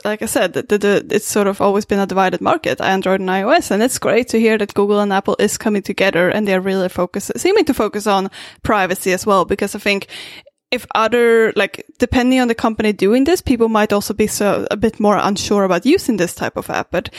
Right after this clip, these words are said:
they've been very clear on how they're gonna use the technology. All of the documentation is available online on Apple's website, and you're, they, they're very much focused on the privacy. Like, e-, everything is, nothing is location-based, everything is, uh, Bluetooth-based, so you're only gonna be able to know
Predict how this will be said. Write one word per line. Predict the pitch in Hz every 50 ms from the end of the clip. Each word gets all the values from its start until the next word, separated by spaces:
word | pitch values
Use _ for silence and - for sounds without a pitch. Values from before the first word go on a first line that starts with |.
| - - _
they've | - 214
been | 220 226 220
very | 214 240 262 269
clear | - - 226 214 214 214 214 -
on | - 190 180 190
how | 185 - 185 185 190
they're | 190 196
gonna | 196 202 202 202
use | 196 202 202
the | - -
technology. | - 233 - - 185 180 180 - 190 -
All | - 190 196 190
of | 202 -
the | - 208
documentation | 220 220 - 233 220 226 - 190 196 - - 196
is | 208 -
available | 233 214 185 175 156 - - - 180 180 180 - - - _ -
online | 208 202 202 180 170 160 160 170 185 - 160 -
on | - 185 180 185 -
Apple's | 175 175 - 202 -
website, | 185 165 156 - - 165 156 -
and | - 226
you're, | 226 214 214 202 202 214 - - - - - - _ - - - -
they, | 220 - 208 -
they're | 208 226 220
very | 208 196 214 214
much | 214 196 190 -
focused | - 196 180 - 202 -
on | 170 175
the | 175
privacy. | - - 165 170 165 196 - - 240 240 254 262
Like, | 254 - 151 160 - -
e-, | - - -
everything | - 208 202 220 - - 208 202 196 139
is, | 180 196 - - -
nothing | 233 254 262 - 277
is | 254 -
location-based, | 220 214 - - 233 233 - 285 269 262 277 285 302 - - -
everything | 196 208 202 - 202 185
is, | 180 208 - - - -
uh, | 196 190 185 175
Bluetooth-based, | - 233 254 302 - 320 302 - - 302 320 349 - - -
so | - -
you're | 202 190 175 180 190
only | 196 202 190 190
gonna | 185 190 185 185 180
be | 175 180
able | 160 165 196 -
to | - - 196 190 - - - - - - _
know | - 208 208 208 202 196 196 196 190